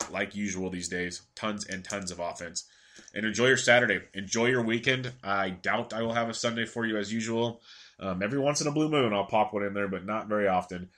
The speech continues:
But enjoy your Saturday. Good luck. Hit me up on Twitter with any questions you may have at B D Intric. Check us out at The Sports Degens, uh, the sports degens dot com. The Real Josh G has your nascar Michigan Speedway,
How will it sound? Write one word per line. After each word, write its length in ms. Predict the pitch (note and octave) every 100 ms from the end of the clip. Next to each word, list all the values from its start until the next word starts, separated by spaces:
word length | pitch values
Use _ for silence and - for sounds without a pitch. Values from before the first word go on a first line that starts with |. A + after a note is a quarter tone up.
| _ _ _ -
But 140 | G2+
enjoy 240 | G2 A2+
your 120 | C3+ B2+
Saturday. 460 | C3 B2+ C3 C3
Good 260 | A#2+ A#2+ B2
luck. 220 | A#2+ A#2+
Hit 120 | B2
me 100 | A#2+
up 120 | A#2
on 80 | A#2
Twitter 220 | A2 A#2
with 120 | A2+ A2+
any 120 | A2+
questions 520 | - A#2+ A2+ A#2 G2+
you 80 | G2+
may 220 | G#2+ A2
have 340 | A2 A2 A2 -
at 320 | G#2+ G#2 G2
B 160 | G#2+ G#2+
D 120 | G#2
Intric. 380 | G#2+ B2+ A2+ -
Check 220 | A2 A2+
us 120 | G#2+
out 240 | A#2 A2 -
at 240 | G#2+ G#2+
The 160 | G#2 A2
Sports 400 | - A2+ A2 G#2+
Degens, 560 | G2+ F#2+ A2 A#2 A#2+ - - - - _
uh, 240 | F#2 F#2 F2+
the 140 | G2+
sports 340 | G2+ A2+ G#2+ -
degens 400 | A2 G#2+ G#2+ G2
dot 280 | G2+ -
com. 520 | - A#2 A#2 A#2 A#2 - - - _ _ _
The 360 | F2+ G#2 A#2 A#2
Real 360 | G#2 A2 A#2
Josh 380 | A2 G#2+ A2 A2+
G 340 | G2 G2+ A#2 A2+
has 280 | G#2+ G#2+ G#2
your 100 | G#2+
nascar 560 | G#2 A2 - A#2 G#2+
Michigan 360 | G#2 G2+ A2+ G#2+
Speedway, 640 | - G#2+ A2 A2 G#2 F#2+